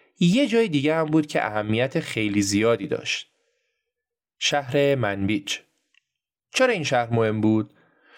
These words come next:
چون این شهر در شمال سوریه بود و راه ارتباطی داعش با دنیای خارج بود.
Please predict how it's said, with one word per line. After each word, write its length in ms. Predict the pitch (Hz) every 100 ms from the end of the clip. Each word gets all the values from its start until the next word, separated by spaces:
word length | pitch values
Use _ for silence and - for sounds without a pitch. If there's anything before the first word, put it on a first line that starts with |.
| -
چون 240 | - 240 240
این 100 | 233
شهر 340 | - 202 202
در 180 | - 135
شمال 640 | 123 - 123 113 131 180 165
سوریه 440 | - 117 110 107
بود 220 | 104 107
و 220 | 110 107
راه 300 | 107 139 180 175
ارتباطی 1200 | 170 110 107 101 110 107 107 104 147 117 101 101
داعش 640 | - 113 113 - 185 208 -
با 180 | 120 107
دنیای 720 | 107 120 123 131 160 214 226
خارج 540 | 220 113 107 110 98
بود. 280 | - 123 -